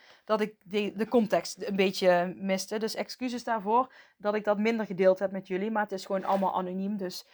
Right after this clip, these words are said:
ehm, ik denk dat het juist een inspiratie voor anderen kan zijn. En bij stap zes ga je dus kijken van, ging het weg, kwam het terug of werd het erger? Nou, eh, in negen van de tien gevallen, en zeker in dit geval, werd het alleen maar erger.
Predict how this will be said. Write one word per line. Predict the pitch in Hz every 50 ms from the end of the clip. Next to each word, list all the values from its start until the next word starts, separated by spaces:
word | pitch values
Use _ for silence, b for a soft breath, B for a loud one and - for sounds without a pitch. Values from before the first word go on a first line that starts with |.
| b b b b b
ehm, | - 190 185 180 175 180 180 -
ik | - - 185 170
denk | 196 190 196 190
dat | 190 175 -
het | - 180 - - 170 -
juist | - 190 185 208 226 - -
een | - 202 175
inspiratie | 190 190 - - 185 180 175 175 - - 190 175
voor | 185 -
anderen | - 185 190 185 185 190
kan | - 180 175 170
zijn. | 165 170 170 185 233 254 b b b b b b b
En | b 240 247 240
bij | 208 240 240
stap | 240 - 247 233 233
zes | - - 254 262 262 -
ga | 233 202
je | 202 214
dus | 202 202 -
kijken | - 190 185 190 190 202 202
van, | - 208 196 202 190 196
ging | - 214 202
het | 180 170
weg, | - 175 185 214 -
kwam | _ - 190 190
het | 180 175 _
terug | - 190 202 247 254
of | - 214
werd | 196 226 233 233
het | - 233 -
erger? | - 269 277 247 196 190
Nou, | 196 202 190 190 190 190 b b b b b b b
eh, | - 190 190 190 190 196 -
in | 202 202
negen | 202 220 269 247 240
van | 226 214
de | 202 196
tien | - 233 220 202
gevallen, | 180 165 185 185 220 240
en | 220 196
zeker | 233 233 247 240 220
in | 208 196
dit | 185 202 208 -
geval, | 233 196 226 214 226 233 214 175
werd | 190 202 196 196
het | 190 - -
alleen | 202 196 196 190 202
maar | 196 185 -
erger. | - 202 185 190 202 233 262 302 320 -